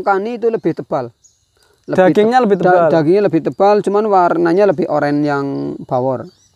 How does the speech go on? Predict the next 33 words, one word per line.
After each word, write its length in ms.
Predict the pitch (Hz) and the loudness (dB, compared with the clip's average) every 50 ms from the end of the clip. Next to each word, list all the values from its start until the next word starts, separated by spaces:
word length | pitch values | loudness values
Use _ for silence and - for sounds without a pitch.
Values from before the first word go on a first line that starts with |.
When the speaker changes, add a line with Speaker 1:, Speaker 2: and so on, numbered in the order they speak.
| _ _ | _ _
Speaker 2:
Ini 140 | 220 214 240 254 | 0 0 2 2
lebih 240 | 240 190 202 190 | 4 4 4 6
oranye. 320 | 175 175 190 190 180 160 151 | 6 6 6 4 4 2 2
Speaker 1:
Lebih 120 | - 160 156 | 0 2 2
Speaker 2:
Kalau 100 | 156 - | 4 4
Speaker 1:
oranye. 140 | 214 226 240 | 4 4 4
Speaker 2:
itu 100 | 226 277 | 2 2
lebih 220 | 262 247 - 208 | 2 2 2 0
pucat. 340 | 175 185 196 185 220 196 175 | 0 -2 -2 0 0 0 0
Speaker 1:
Lebih 240 | 156 175 160 139 170 | -2 -2 -2 -2 0
pucat. 320 | 151 175 165 - 165 139 - _ _ _ _ | 0 0 -2 0 -2 -4 -4 _ _ _ _
Speaker 2:
Lebih 200 | - 196 165 175 175 | -4 -2 0 0 0
pucat 220 | 175 185 165 220 | 0 2 2 2
Speaker 1:
Cuman 80 | 208 208 | 2 2
Speaker 2:
yang 80 | 202 | 2
Speaker 1:
lebih 100 | 190 190 | 2 2
Speaker 2:
itu. 60 | 185 180 | 2 2
Speaker 1:
tebal, 220 | 170 165 156 135 120 - - - | 2 2 2 0 -2 -6 -10 -14
lebih 220 | 131 117 - 135 | -10 -8 -8 -8
tebal. 280 | - 135 117 131 123 117 - 151 123 - _ _ _ _ _ _ _ _ _ _ _ - - _ _ - | -8 -8 -8 -8 -8 -8 -10 -14 -18 -20 _ _ _ _ _ _ _ _ _ _ _ -20 -20 _ _ -10
Speaker 2:
Ini 180 | 202 214 233 226 | -8 -8 -8 -8
bawor 460 | - - 160 151 147 147 170 208 214 208 | -6 -4 -4 -2 0 0 0 0 -2 -4
sisa, 400 | - 208 190 185 131 190 185 180 180 - - - _ _ _ _ _ _ _ _ | -4 -4 -6 -4 -2 -2 0 0 -2 -2 -6 -10 _ _ _ _ _ _ _ _
bukan 320 | _ - 147 135 147 143 143 | _ -10 -8 -6 -6 -6 -4
sisa, 320 | - 202 233 - - 208 | -4 -4 -6 -4 -4 -2
ini 120 | 185 190 202 | -2 0 0
masih 280 | 214 196 - - 196 | -2 -2 -2 -2 -2
utuh. 240 | 208 226 - 190 160 | -2 0 0 -2 -2
Sisanya 400 | - 196 170 170 185 180 202 214 | 0 0 0 0 0 0 -2 -2
cuma 200 | 214 214 202 190 | -4 -4 -4 -2
satu 240 | 190 196 190 175 175 | -2 -2 -4 -4 -4
sisi 380 | 180 - 208 180 - 185 156 147 | -2 -2 -4 -4 -2 -2 -2 -2
Speaker 1:
Hmm. 80 | - | -4